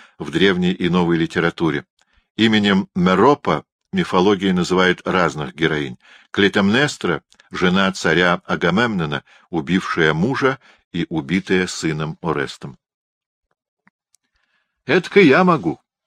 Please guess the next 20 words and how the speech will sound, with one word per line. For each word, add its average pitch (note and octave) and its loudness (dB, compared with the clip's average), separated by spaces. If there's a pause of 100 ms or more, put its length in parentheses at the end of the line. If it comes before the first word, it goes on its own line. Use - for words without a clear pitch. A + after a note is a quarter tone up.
(680)
«Мерц, G3+ 2
керц, E3 0
мерц», A2+ 0 (320)
прибавил E2+ 2
он E2 0
хриплым E2 -4
голосом, D3 2
уткнув - 0
лицо E2 2
вперед G#2+ 0 (360)
и G#2+ 4
растопырив F2 -2
пальцы. - -8 (840)
Тарталья F2+ 2 (180)
залаял E2 2
на C#2 -10
него, C#2 -10 (600)
а E2 2
Эмиль G#2+ 0 (300)
расхохотался. F2+ -2